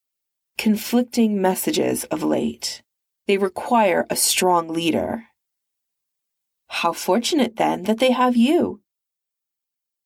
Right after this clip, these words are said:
His left ear twitched, and he continued, voice serious. "The Empire has always needed strong leaders in times of crisis, since the day of the great Alulim himself. It is what kept us victorious,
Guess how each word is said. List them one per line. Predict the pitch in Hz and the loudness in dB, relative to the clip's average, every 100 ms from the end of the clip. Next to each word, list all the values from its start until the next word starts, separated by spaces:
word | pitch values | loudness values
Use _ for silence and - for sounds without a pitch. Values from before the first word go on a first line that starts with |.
| _ _ | _ _
His | 247 240 | 0 2
left | 285 262 - | 2 0 0
ear | 196 175 | 2 0
twitched, | - 185 156 156 - - - | 0 0 0 -2 -8 -8 -10
and | - | -4
he | 180 | -2
continued, | 175 180 - 202 180 139 113 - - - | -2 -4 -2 -2 0 -2 -4 -8 -14 -12
voice | 185 175 165 156 | 0 2 2 -2
serious. | - 175 165 127 - - - - - _ _ _ _ _ _ _ _ _ _ _ _ _ | -2 0 0 0 -6 -12 -10 -10 -12 _ _ _ _ _ _ _ _ _ _ _ _ _
"The | 196 - | -2 2
Empire | 208 214 226 233 226 | 0 2 2 4 2
has | 202 - - | 0 0 0
always | 180 160 151 | 2 2 0
needed | 165 156 156 | 0 2 2
strong | 151 - 165 160 160 | 0 2 2 0 0
leaders | 160 156 151 156 | 2 2 2 -2
in | |
times | 151 170 160 156 | -2 0 0 -2
of | 156 | -4
crisis, | - 156 156 156 151 - - _ _ _ | -2 -2 -2 -2 -2 -6 -10 _ _ _
since | - 226 208 | -4 -2 -2
the | - | -6
day | 185 196 202 | -2 0 2
of | 190 | 0
the | - | -2
great | 180 175 | 2 2
Alulim | 175 160 170 175 170 | 2 2 2 0 0
himself. | 165 151 - 156 143 - _ _ _ _ _ _ 196 | -4 -4 -2 -2 -2 -10 _ _ _ _ _ _ 0
It | |
is | 190 190 | 0 2
what | 190 - | -2 -2
kept | - 226 - | -4 -2 -2
us | - | -4
victorious, | 170 156 - 180 156 117 - - | -4 -4 0 0 0 -4 -8 -10